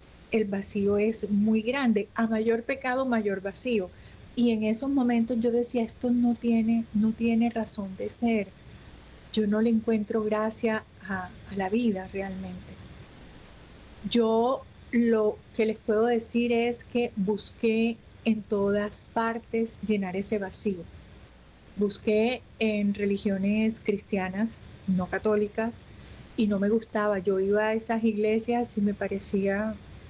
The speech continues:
que, que estaban muy desenfocados. Aún sin ser una católica practicante, el Espíritu Santo, que, que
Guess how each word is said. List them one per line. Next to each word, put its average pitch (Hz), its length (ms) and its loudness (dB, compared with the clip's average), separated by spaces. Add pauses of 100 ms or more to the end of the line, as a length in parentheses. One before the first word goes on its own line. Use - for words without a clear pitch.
(160)
que, 202 100 -2
que - 160 -16
estaban 196 380 -2
muy 233 160 4
desenfocados. 226 920 -2
Aún 220 460 2 (400)
sin 226 200 2
ser 208 220 0
una 226 160 0
católica 220 440 0
practicante, 220 840 -2 (280)
el 208 140 0
Espíritu 208 540 0
Santo, 240 560 0
que, 247 260 0 (160)
que 202 240 0